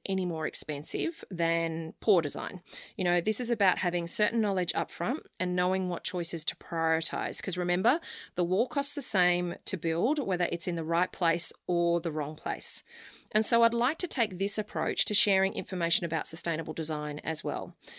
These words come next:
Now, for the research buffs, okay, as we travel across this season, you may certainly want to dive deeper into some of the topics that I go into and get into more nitty-gritty detail, science, and technology. This podcast season is really about giving you a core understanding,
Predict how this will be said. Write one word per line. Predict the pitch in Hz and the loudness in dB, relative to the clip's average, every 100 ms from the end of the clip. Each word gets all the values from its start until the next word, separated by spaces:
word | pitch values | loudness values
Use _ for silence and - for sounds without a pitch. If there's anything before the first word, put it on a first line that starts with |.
| - 202 | -6 2
Now, | 208 208 | 4 2
for | - | 2
the | 233 | 2
research | 233 247 269 247 - | 4 4 2 0 0
buffs, | 220 392 - 208 | 0 2 2 0
okay, | 208 202 196 240 - | -2 2 4 4 2
as | 208 | 0
we | 226 | -2
travel | - 226 254 | 2 2 2
across | 269 233 208 | -2 -2 -2
this | - 196 | 0 2
season, | - 185 180 202 302 - - - | 2 2 2 0 0 -4 -14 -6
you | 214 214 | 2 4
may | 208 208 214 | 6 6 6
certainly | 214 - 220 233 226 | 4 2 2 2 2
want | 202 190 | 2 0
to | 196 | 0
dive | 185 185 185 185 | 0 2 2 2
deeper | 175 175 185 | -2 -2 -2
into | 180 175 | -2 0
some | - 175 | 0 0
of | 170 | -2
the | 170 | -4
topics | - 170 - | -6 -6 -4
that | 165 | -2
I | 160 | -2
go | 160 156 | -2 -2
into | 175 214 285 320 349 - - - | 0 0 2 0 -2 -6 -18 -2
and | 190 196 | 0 2
get | 208 | 2
into | - 190 196 | 2 -2 -2
more | 180 175 | -2 0
nitty-gritty | 202 220 202 185 185 175 170 - | 0 0 -2 0 0 -2 -6 -2
detail, | 180 185 202 175 175 | 0 0 0 -2 0
science, | - 175 165 165 | 0 0 -2 -4
and | 180 175 | -4 -4
technology. | - - 160 165 170 247 381 - - - - | -6 -6 -4 -4 -2 -2 -2 -8 -20 -20 -8
This | 202 277 | -2 -2
podcast | - 254 233 233 220 | 0 -2 0 0 2
season | - 175 170 170 | 2 2 0 0
is | 165 170 | -2 -2
really | 180 180 185 | 0 2 2
about | 180 170 151 | 0 2 0
giving | - 170 170 | -2 -4 -4
you | 160 | -4
a | 160 | -8
core | - 190 190 180 | -6 -2 0 0
understanding, | 180 165 - 165 165 196 311 | -2 -2 -2 -2 -2 -2 -2